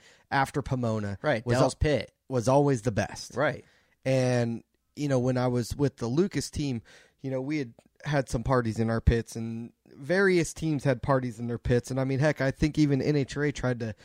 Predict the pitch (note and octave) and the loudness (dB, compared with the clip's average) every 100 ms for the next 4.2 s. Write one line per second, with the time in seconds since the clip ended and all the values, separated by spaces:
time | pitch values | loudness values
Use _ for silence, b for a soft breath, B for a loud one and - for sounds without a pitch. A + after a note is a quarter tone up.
0 | b b - C3+ - C3+ C3 A#2+ B2 B2 | b b -4 -2 0 0 0 -2 0 0
1 | A#2+ A#2+ A2+ A2+ - C#3 - _ _ - | 0 2 2 0 0 -2 -4 _ _ -10
2 | A2+ A2 - C3 C3+ C#3+ B2 C#3 B2 B2+ | -8 -8 -10 -2 2 2 2 2 4 2
3 | A2+ B2 B2 - C3+ B2+ - A#2+ D#3 A2 | 2 2 0 -2 -4 -4 -2 0 0 2
4 | B2 A2+ | 4 4